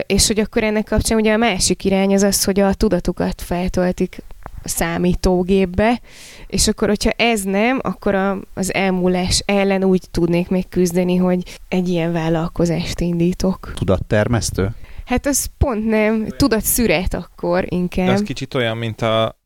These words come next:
Speaker 3: mi fiatalságunk idején volt a vállalkozók, akik a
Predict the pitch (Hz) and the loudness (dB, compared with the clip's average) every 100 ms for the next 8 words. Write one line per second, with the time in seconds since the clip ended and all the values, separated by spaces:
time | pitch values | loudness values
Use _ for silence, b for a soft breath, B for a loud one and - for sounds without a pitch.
0 | - 113 110 107 - _ - 107 101 110 | -10 -4 0 -2 -4 _ -4 -4 -2 -2
1 | 104 - 110 110 110 113 _ - 117 107 | -2 -2 -2 -2 -4 -6 _ -8 -6 0
2 | 110 110 110 110 110 117 - - 107 107 | 0 0 0 0 2 2 -2 -6 0 0
3 | 107 107 104 107 107 107 110 107 104 110 | 0 0 -2 0 -2 -2 -6 -4 -6 -8
4 | - 107 107 107 107 | -8 -8 -4 -2 -2